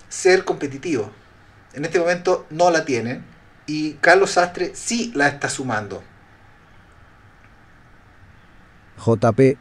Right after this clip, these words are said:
Speaker 2: yo creo que Frank Schleck quiso mandar a Sastre por delante para desgastar a sus rivales con la idea de rematarlos cuando lo pillen.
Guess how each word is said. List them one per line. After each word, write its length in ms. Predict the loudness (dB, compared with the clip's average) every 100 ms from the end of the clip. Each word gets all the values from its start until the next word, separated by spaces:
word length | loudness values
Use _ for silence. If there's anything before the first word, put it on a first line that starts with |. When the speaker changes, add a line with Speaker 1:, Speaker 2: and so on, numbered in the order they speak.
| -6
Speaker 2:
yo 240 | 2 2
creo 280 | 6 6 6
que 140 | 4 0
Frank 280 | 0 0
Schleck 380 | -2 -2 -2 -2
quiso 280 | -2 0 2
mandar 320 | 2 4 4
a 60 | 4
Sastre 360 | 4 2 2 2
por 180 | 2
delante 400 | 2 2 2 2
para 200 | 2 2
desgastar 460 | 0 0 -2 2 4
a 60 | 2
sus 200 | -2 -2
rivales 400 | 2 2 2 2
con 180 | 0
la 100 | 0
idea 300 | 0 2 4
de 100 | 2
rematarlos 640 | 2 0 2 0 0 -2 0
cuando 320 | 0 2 0
lo 120 | -2
pillen. 340 | -2 -4 -6